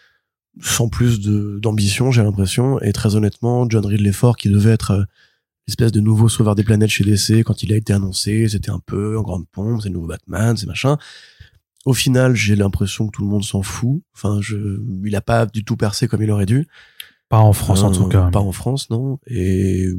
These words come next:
Speaker 1: ouais, moi, ce que j'ai lu de lui, ça m'a pas trop plu non plus. Donc, euh, très bien, il fait de la création indé, il a l'air d'avoir envie de rester
Speaker 2: Mais
Speaker 1: en
Speaker 2: t'as lu
Speaker 1: comics.
Speaker 2: son, euh, son G C P D, là ?
Speaker 1: <clears throat> Euh, The Blue Wall, ouais, ça c'était cool par contre.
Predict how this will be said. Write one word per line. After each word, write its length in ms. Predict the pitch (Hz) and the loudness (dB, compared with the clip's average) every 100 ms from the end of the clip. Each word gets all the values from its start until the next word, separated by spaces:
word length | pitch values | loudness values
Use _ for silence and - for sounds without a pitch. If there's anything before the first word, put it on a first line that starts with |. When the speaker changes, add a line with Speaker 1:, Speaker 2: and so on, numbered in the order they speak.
| 90 | -2
Speaker 1:
ouais, 180 | 120 185 | -2 0
moi, 140 | 143 | -2
ce 40 | - | -2
que 120 | 104 | 0
j'ai 80 | 107 | 0
lu 100 | 104 | 0
de 60 | |
lui, 160 | 92 123 | 0 -2
ça 140 | 123 | -2
m'a 340 | 101 95 95 92 | -4 -2 -4 -4
pas 200 | - 98 | -4 -6
trop 200 | - 101 | -6 -10
plu 180 | - 101 | -6 -4
non 120 | 104 | -2
plus. 200 | 110 147 - _ _ _ _ _ _ - | -2 -4 -6 _ _ _ _ _ _ -4
Donc, 260 | 101 95 | -4 0
euh, 60 | 104 | 0
très 160 | - 107 | 0 0
bien, 160 | 101 | 0
il 80 | 160 | -2
fait 100 | - | -2
de 60 | 104 | -2
la 60 | |
création 360 | - 98 - 92 | -2 -4 -2 -4
indé, 220 | 87 104 | -2 -2
il 140 | 117 | -2
a 180 | 110 90 | -4 -4
l'air 160 | 104 92 | -4 -4
d'avoir 300 | 95 95 95 | -4 -2 -2
envie 160 | 98 | -2
de 60 | 98 | -2
rester 200 | 101 - | -2 2
Speaker 2:
Mais 60 | 101 | 4
Speaker 1:
en 20 | |
Speaker 2:
t'as 120 | 123 | 6
lu 100 | 151 | 4
Speaker 1:
comics. 100 | 165 | 4
Speaker 2:
son, 220 | 147 135 | 2 4
euh, 100 | 123 | 2
son 240 | 120 127 120 | 2 0 2
G 80 | |
C 140 | 120 123 | 0 0
P 120 | 123 | 0
D, 120 | 147 | 0
là ? 100 | 151 | 0
Speaker 1:
<clears throat> 480 | 160 180 160 98 - | -2 -4 -8 -8 -2
Euh, 120 | 107 | 2
The 80 | 117 | 2
Blue 140 | 123 | 2
Wall, 200 | 143 170 | 2 2
ouais, 140 | 110 104 | 2 2
ça 80 | 113 | 0
c'était 140 | - | -2
cool 160 | 107 90 | -2 -2
par 120 | 87 | -4
contre. 200 | - | -6